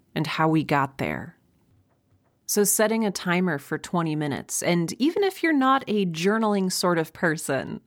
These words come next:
allowing yourself to write out your feelings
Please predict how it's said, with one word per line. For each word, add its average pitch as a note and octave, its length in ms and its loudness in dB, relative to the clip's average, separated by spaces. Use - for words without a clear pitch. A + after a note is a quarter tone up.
allowing A3 480 2
yourself D3+ 840 -2
to G#3 120 -2
write F#3+ 300 2
out F#3+ 180 4
your E3+ 140 -4
feelings D3+ 840 -6